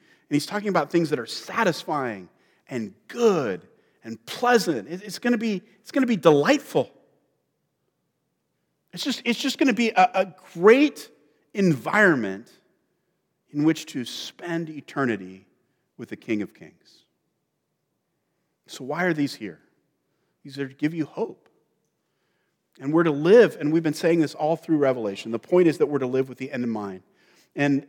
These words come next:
and our application is we strive to conquer. We strive as a church to, to overcome. We strive as individuals to live out all we are in the Spirit of, of Jesus. We, we, we wanna, we wanna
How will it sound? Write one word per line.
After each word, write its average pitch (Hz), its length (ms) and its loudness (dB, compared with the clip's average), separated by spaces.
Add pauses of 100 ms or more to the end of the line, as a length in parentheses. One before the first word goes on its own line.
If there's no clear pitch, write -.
and 143 180 -14
our 131 200 0
application 165 640 -2
is 127 120 -8
we 160 100 -4
strive 170 420 -4
to 175 60 -4
conquer. 156 480 -4 (680)
We 165 140 0
strive 190 360 2
as 147 160 0
a - 40 -4
church - 560 2
to, 131 200 0 (240)
to 180 120 0
overcome. 180 680 4
We 135 100 0
strive 170 380 0
as 151 140 2
individuals 170 720 2
to 151 240 2 (320)
live 196 240 8
out 175 580 2
all 190 260 6
we 185 140 2
are 156 420 4
in 143 120 0
the 135 60 0
Spirit 185 520 4
of, 135 240 4
of 143 220 0
Jesus. 170 500 -4
We, 151 200 4 (300)
we, 190 200 -2
we 190 180 -2
wanna, 180 420 2 (640)
we 196 140 -12
wanna 202 240 -4